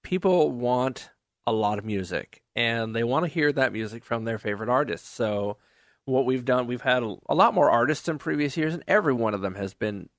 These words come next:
amazing. I mean, they're, you know, we, we, we try to bring the best possible music we can for Fish Fest. Uh, this year we decided to bring a little less of that great music, but give you more at the same time. Um, and, uh, I, I, I like to refer to it as the leaner, meaner Fish Fest.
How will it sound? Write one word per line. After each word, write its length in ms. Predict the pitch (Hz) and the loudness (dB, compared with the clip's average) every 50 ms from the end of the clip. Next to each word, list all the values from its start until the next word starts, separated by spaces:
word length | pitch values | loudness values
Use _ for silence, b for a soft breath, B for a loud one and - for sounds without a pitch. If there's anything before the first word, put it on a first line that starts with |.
| _ _ _ _ _ _ _ _ _ _ _ | _ _ _ _ _ _ _ _ _ _ _
amazing. 560 | - 135 127 113 107 104 92 87 85 80 - - - | -2 0 2 2 2 2 0 -2 -4 -8 -10 -10 -10
I 60 | 110 | -8
mean, 200 | 104 104 104 107 | -8 -6 -6 -4
they're, 160 | 117 120 107 - - - - - _ _ _ | -2 -2 -2 -4 -6 -12 -16 -20 _ _ _
you 80 | 131 120 | -4 -4
know, 80 | 113 | -2
we, 180 | 113 123 131 - - | 0 -2 -2 -2 -4
we, 240 | - 131 131 127 131 - - | -4 -2 -2 -2 -4 -4 -6
we 100 | 135 127 | -6 -6
try 240 | - - 139 135 | 0 2 2 2
to 80 | 139 135 | 2 0
bring 300 | 120 113 127 120 120 113 | 0 -2 -2 -2 -2 -4
the 80 | 110 104 | -6 -8
best 480 | 120 123 - 120 117 117 - - - | -8 -2 0 2 2 2 0 -4 -6
possible 360 | - 117 110 104 101 - 123 | -4 -2 -2 -2 -2 -4 -6
music 360 | 113 113 110 107 104 - 104 - | -4 -2 -4 -4 -4 -4 -6 -8
we 100 | 107 101 | -10 -8
can 220 | - 107 101 95 | -6 -6 -6 -6
for 120 | - - | -8 -10
Fish 260 | - - 104 101 - - | -6 -4 -4 -4 -4 -4
Fest. 360 | - 87 80 80 - - _ _ _ _ _ _ _ _ _ _ _ - | -4 -2 -2 -2 -4 -10 _ _ _ _ _ _ _ _ _ _ _ -2
Uh, 180 | - 107 113 | 0 0 2
this 260 | 113 131 160 160 - | 2 2 0 0 0
year 100 | 160 143 | 0 2
we 100 | 139 143 | 2 2
decided 420 | 135 123 120 - 131 117 117 113 117 | 0 0 -2 0 2 2 2 0 -2
to 80 | 120 | -2
bring 160 | 107 117 113 113 | 0 0 0 0
a 60 | 110 | 0
little 260 | 107 113 113 117 110 | 0 0 0 0 2
less 300 | 113 127 131 117 - - | 2 2 2 2 0 -2
of 80 | 101 92 | -2 0
that 160 | 95 95 - | -2 -2 -2
great 200 | - 104 95 - | -2 -2 -4 -2
music, 360 | - 101 101 98 104 101 - _ _ _ | -4 -4 -4 -4 -4 -6 -8 _ _ _
but 140 | - 123 120 | -2 -2 0
give 180 | - 123 113 113 | 0 -2 -2 0
you 100 | 117 110 | -2 0
more 300 | 110 120 120 113 101 85 | 0 0 2 2 2 2
at 80 | 85 | 0
the 100 | - 104 | -2 -6
same 300 | - - 107 101 95 98 | -8 -6 -8 -8 -8 -8
time. 480 | - - 113 113 110 101 82 80 - - _ _ _ _ _ _ _ - | -10 -8 -6 -4 -2 -2 -4 -4 -6 -12 _ _ _ _ _ _ _ -6
Um, 460 | 110 110 107 104 98 92 87 85 - | -2 0 2 2 2 2 0 -4 -6
and, 500 | - - 110 101 101 101 101 101 95 - | -6 -4 -2 -2 -2 -4 -6 -8 -6 -4
uh, 220 | 107 98 92 82 - | -2 0 0 0 -2
I, 120 | - 110 107 - _ | -2 -4 -4 -4 _
I, 160 | - 117 110 - - | -4 -2 -2 -2 -2
I 40 | 120 | -2
like 180 | 120 123 120 - | 0 0 -2 -2
to 100 | - 123 | -2 -4
refer 240 | 110 - - 120 | -2 2 2 2
to 120 | 117 117 113 | 2 2 2
it 80 | 110 | 2
as 100 | 113 107 | 2 0
the 80 | - 123 | 0 0
leaner, 260 | 120 123 131 127 123 | 0 0 0 0 0
meaner 300 | 120 113 117 113 107 107 | 0 0 -2 -2 -2 0
Fish 240 | - - 117 - - | 0 0 0 -2 -2
Fest. 380 | - - - - - - - | -4 -4 -4 -4 -8 -14 -18